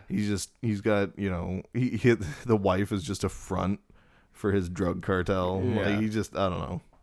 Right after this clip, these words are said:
Speaker 2: That's why he just bought a pig, is so he can have people
Speaker 1: Exactly,
Speaker 2: he
Speaker 1: so he can
Speaker 2: just
Speaker 1: get
Speaker 2: bought a
Speaker 1: rid of
Speaker 2: pig.
Speaker 1: people.
Speaker 2: Yeah, he has
Speaker 1: Yeah.
Speaker 2: a bunch of goats, and now he has a pig.
Speaker 1: What do you wanna bet, dude? He, doesn't he drive, like, a, doesn't he drive, like, one of those, like, a, like, a,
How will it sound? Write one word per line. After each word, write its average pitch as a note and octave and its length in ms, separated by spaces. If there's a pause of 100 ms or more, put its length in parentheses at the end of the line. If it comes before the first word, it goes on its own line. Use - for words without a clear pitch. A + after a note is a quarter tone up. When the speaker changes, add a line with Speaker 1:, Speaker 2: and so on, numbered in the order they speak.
(100)
Speaker 2:
That's A#2 240
why A2+ 100
he G#2+ 80
just G#2 200
bought G#2 160
a G2 40
pig, G2+ 360
is G2+ 100
so G2+ 220
he F#2+ 100
can G2+ 140
have G2 200 (280)
people - 260
Speaker 1:
Exactly, B2 680
Speaker 2:
he - 60
Speaker 1:
so C3+ 100
he B2+ 40
can A2+ 80
Speaker 2:
just G#2+ 60
Speaker 1:
get B2 120
Speaker 2:
bought A2 60
a A2 40
Speaker 1:
rid C3+ 100
of F3+ 80
Speaker 2:
pig. - 80
Speaker 1:
people. F2 200
Speaker 2:
Yeah, C#3 200 (160)
he A2+ 80
has G#2+ 100
Speaker 1:
Yeah. B2+ 220
Speaker 2:
a - 20
bunch A#2 180
of A2 120
goats, A2+ 300
and G#2 80
now G2+ 100
he G#2 60
has G2+ 120
a G#2+ 40
pig. A2+ 300 (360)
Speaker 1:
What C3 160
do G#3 40
you C#4 80
wanna E4+ 160
bet, D4 260
dude? F2 260
He, - 100
doesn't C3+ 200
he E3+ 60
drive, B2 440
like, A2+ 260
a, G#2 160
doesn't B2 200
he D3 80
drive, A2 300
like, A2 140
one G#2+ 100
of G#2 60
those, G2 420
like, G2+ 180
a, F#2 440 (180)
like, - 220
a, D#2+ 120